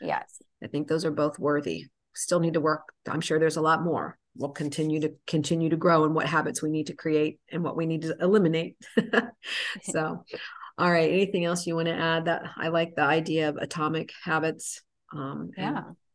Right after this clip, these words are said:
Speaker 2: and I, and another group I'm in is reading that book. That's why it sounded familiar. So I guess I need to do it. Now I'm hearing it from a second group of people. So <laughs>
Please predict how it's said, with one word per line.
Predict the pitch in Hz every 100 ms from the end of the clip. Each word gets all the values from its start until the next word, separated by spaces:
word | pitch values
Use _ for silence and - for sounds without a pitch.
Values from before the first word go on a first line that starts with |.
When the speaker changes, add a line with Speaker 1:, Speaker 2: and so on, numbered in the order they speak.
| -
Speaker 2:
and | 151 156
I, | 180 175
and | 165 170
another | 165 170 170
group | 165 170 156
I'm | 151
in | 147
is | 147
reading | 151 151
that | 147 -
book. | 135 143
That's | 147
why | 135
it | 139
sounded | - 151 143
familiar. | - 151 147 143 165 _ _ _ _
So | - - 139 - - _
I | -
guess | 180 180
I | 156
need | 160
to | 160
do | 156 156
it. | 143 - _
Now | 170 160
I'm | 156
hearing | 170 165
it | 156
from | - 165
a | 160
second | - 170 175 156
group | 160 151
of | 147
people. | 202 185 - -
So | - - 254 - -
<laughs> | -